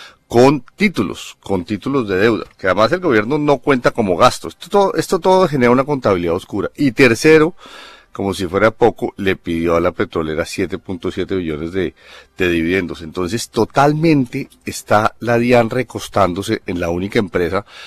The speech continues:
que tiene caja en el Estado, que es Ecopetrol. Ojo, esto ya pasó.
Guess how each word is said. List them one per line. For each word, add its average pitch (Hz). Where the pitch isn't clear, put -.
que 95
tiene 90
caja 101
en 90
el 78
Estado, 85
que 85
es 71
Ecopetrol. 82
Ojo, 131
esto -
ya 156
pasó. 139